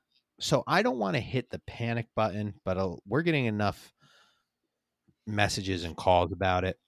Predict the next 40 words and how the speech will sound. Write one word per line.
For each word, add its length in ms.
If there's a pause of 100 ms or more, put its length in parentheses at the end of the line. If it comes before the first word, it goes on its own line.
(120)
that 140
I 120
think 320
it's 340
only 280
right 240
that 100
we 160
address 300
it 60
on 120
the 80
podcast. 600 (300)
The 60
Broncos 360
office 380
is 140
not 180
hitting 320
like 180
it's 120
supposed 480
to. 220 (380)
Um, 320
Russell 320
Wilson 340
over 160
the 60
last 320
two 120
games, 440 (280)
five 200
hundred 360
fifty-nine 500
yards 300
passing, 520 (380)
two 220
touchdowns, 680 (220)
one 240
interception. 720